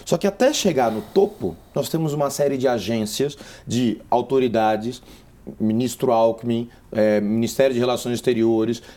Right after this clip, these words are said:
Ministério de Comer-, a, a Agência de Comércio Exterior, entrando em contato pra decidir qual é o acordo possível.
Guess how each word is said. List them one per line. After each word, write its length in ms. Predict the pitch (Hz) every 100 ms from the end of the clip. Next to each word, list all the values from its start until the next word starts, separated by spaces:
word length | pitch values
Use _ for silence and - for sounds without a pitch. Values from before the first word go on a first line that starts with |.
| -
Ministério 420 | 110 107 143 127
de 60 | 107
Comer-, 280 | 123 120
a, 760 | 117 107 98 98 95 - 95 90
a 40 |
Agência 300 | 98 110 127
de 60 | 117
Comércio 340 | 120 120 117
Exterior, 400 | - 120 117 127 - - - - -
entrando 680 | 180 170 240 254 277 151
em 80 | 143
contato 580 | 120 131 120 131 160 -
pra 180 | - 208
decidir 600 | 170 165 208 180 143 208
qual 240 | 208 202
é 60 | 196
o 80 | 190
acordo 380 | 185 185 185 180
possível. 540 | 180 - 160 104